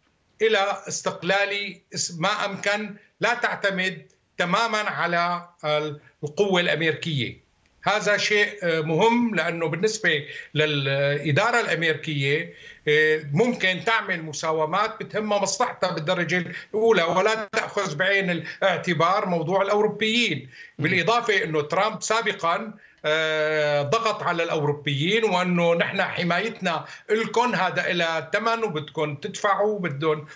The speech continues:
Speaker 1: ومارس ضغوط، آه، عليهم بهالمسألة. فبالتالي الأوروبيين من جهة عم يفكروا بأشكال من الدفاع ال-، الذاتي، وهذا جعل أنه الموازنات العسكرية كتير ضخمة،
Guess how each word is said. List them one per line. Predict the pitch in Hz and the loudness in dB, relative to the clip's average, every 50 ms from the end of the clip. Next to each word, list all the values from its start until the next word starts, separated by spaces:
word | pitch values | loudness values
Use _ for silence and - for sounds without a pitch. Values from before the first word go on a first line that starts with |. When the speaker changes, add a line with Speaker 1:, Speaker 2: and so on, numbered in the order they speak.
| - - | -8 -4
Speaker 1:
ومارس | 160 151 202 214 202 190 180 185 - - - - - _ - 139 | 0 2 4 4 4 4 2 0 -2 -6 -10 -18 -20 _ 0 2
ضغوط، | 156 156 165 220 262 269 262 - - - | 2 2 2 2 0 0 -2 -4 -4 0
آه، | 151 151 143 135 131 117 - - - - | 2 2 4 2 0 -2 -6 -10 -12 -4
عليهم | - 139 165 180 190 180 143 160 156 143 | -2 0 2 2 2 2 2 0 0 0
بهالمسألة. | 143 135 143 151 143 147 143 143 - 135 127 110 104 - - _ _ _ - - - _ | 0 0 0 0 0 -2 -2 -2 -2 -4 -4 -6 -6 -14 -16 _ _ _ -20 -20 -14 _
فبالتالي | - 143 147 220 240 240 240 254 254 247 240 233 | -2 0 2 2 0 0 2 2 2 2 4 2
الأوروبيين | 226 214 202 196 196 175 - - - 180 160 151 151 147 156 165 170 170 165 | 2 2 2 0 0 -2 -2 -4 -6 -6 -4 -2 -2 -2 -2 -2 -4 -4 -2
من | 202 226 233 | -2 -2 0
جهة | 220 233 226 180 170 160 143 127 127 - - - - - | 0 0 2 2 2 0 0 -2 -4 -6 -18 -16 -8 -4
عم | 143 147 151 | -2 0 0
يفكروا | 156 143 147 226 - - - - 160 151 | 0 0 0 -2 -2 -2 -4 -4 -4 -2
بأشكال | 135 151 147 135 - - - - 190 190 180 160 143 143 | 0 0 -2 -2 -2 -4 0 2 2 2 2 0 -4 -6
من | 165 170 160 | -4 -2 -2
الدفاع | 151 147 131 110 131 147 143 - 175 160 185 196 185 147 147 | -2 -2 -4 -8 -8 -8 -4 -4 -2 0 2 2 2 2 0
ال-، | 143 139 127 120 - - - - - - - _ - | -4 -4 -8 -12 -16 -20 -20 -20 -20 -20 -16 _ -2
الذاتي، | 147 135 120 123 165 180 196 196 196 - 214 214 220 214 - _ _ _ _ - | -2 0 2 2 2 4 2 0 -2 -4 -8 -8 -10 -12 -14 _ _ _ _ -10
وهذا | 139 117 156 196 196 160 170 165 160 156 143 135 131 - _ - | -4 0 0 0 0 0 0 0 0 0 -2 -4 -6 -12 _ -10
جعل | 160 143 127 - 196 202 196 175 165 147 135 131 - | -8 -8 -4 0 0 2 2 2 -2 -2 -4 -8 -8
أنه | 175 143 156 | -6 -2 -2
الموازنات | 156 147 151 160 160 160 135 160 160 175 190 185 156 - - - - - - | -2 0 2 2 2 2 2 2 2 2 0 0 -2 -6 -14 -18 -18 -10 -4
العسكرية | 160 156 165 165 - - - 165 156 160 196 196 180 160 | -2 0 0 0 -2 -2 -2 0 0 0 0 0 0 0
كتير | 151 - - 190 214 226 | 0 -2 -2 0 2 2
ضخمة، | 214 156 190 190 - - - 180 185 190 190 | 2 2 -2 -2 -4 -4 -2 -2 -2 -2 -4